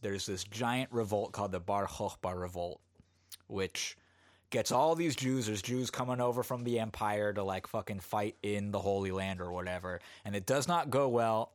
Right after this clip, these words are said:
and the Romans decide that, like, "Hey, maybe we should put this out and stomp this out for good," so they deport a massive amount of the population. The recorded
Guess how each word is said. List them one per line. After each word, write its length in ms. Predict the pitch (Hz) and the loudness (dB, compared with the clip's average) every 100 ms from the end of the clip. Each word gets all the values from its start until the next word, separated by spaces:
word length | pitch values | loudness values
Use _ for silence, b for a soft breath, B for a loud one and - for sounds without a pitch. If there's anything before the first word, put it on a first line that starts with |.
| - | -6
and 200 | 107 104 | -4 0
the 80 | 101 | 0
Romans 640 | 107 123 131 131 127 123 - | 2 2 2 0 0 -4 -4
decide 500 | 110 - 110 107 98 | -2 0 2 2 0
that, 160 | - | -2
like, 340 | 98 92 - - B B B | 0 -2 -4 -12 B B B
"Hey, 160 | 123 120 | 0 2
maybe 260 | 123 135 | 2 2
we 140 | 135 127 | 0 0
should 180 | 123 | -2
put 200 | 95 123 | -2 -2
this 200 | - 110 117 | 0 0 2
out 260 | 110 110 | 2 0
and 100 | 107 | -4
stomp 280 | - 107 104 | -2 -2 -2
this 160 | 98 - | -2 -2
out 180 | 104 - | -4 -4
for 80 | 90 | -6
good," 360 | 98 95 92 - | 0 0 -2 -8
so 320 | - 101 95 | -4 0 0
they 140 | 92 98 | 0 -2
deport 500 | 107 104 127 117 - | -2 -2 0 0 -2
a 40 | 98 | -6
massive 500 | 104 113 117 - 110 | 0 2 2 -2 -4
amount 300 | 110 107 104 | -2 -2 -2
of 40 | |
the 80 | 95 | -4
population. 880 | - 90 - 92 123 123 - 131 123 B B B B - 117 | -4 -6 -4 -2 0 0 -2 -4 -6 B B B B -14 -4
The 460 | 113 104 101 101 95 - - | -2 0 0 -2 -4 -10 -4
recorded 800 | 117 - 151 175 165 131 104 | -2 2 4 4 4 0 -6